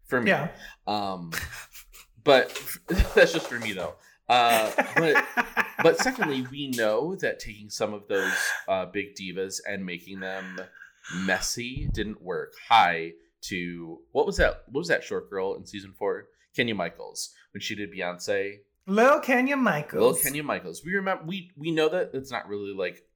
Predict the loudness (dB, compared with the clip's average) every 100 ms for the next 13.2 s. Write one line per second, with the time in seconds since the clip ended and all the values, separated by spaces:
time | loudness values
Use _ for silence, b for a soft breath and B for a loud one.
0 | -10 -4 -2 -2 -4 -10 -4 -4 -4 -8
1 | -8 -8 -6 -6 -6 -10 -14 _ B B
2 | B 0 2 2 2 0 -6 -10 -14 _
3 | _ _ _ _ _ _ _ _ _ _
4 | -8 4 4 4 0 -4 -4 -6 -6 -12
5 | -12 -14 -10 -4 -4 -4 -6 -8 -8 -6
6 | -6 -8 -10 -8 -6 -8 -10 -16 -16 -14
7 | 0 2 2 -2 -2 -10 _ _ _ _
8 | _ 4 8 8 6 -2 _ -8 -4 -4
9 | -6 -4 -4 -4 -6 -6 -6 -4 -4 -4
10 | -8 -8 -8 -8 -10 -10 -10 -10 -12 -12
11 | -12 -2 0 0 -6 _ _ _ 0 2
12 | 2 0 -2 -8 -10 -10 -8 -10 -10 -12
13 | -12 -16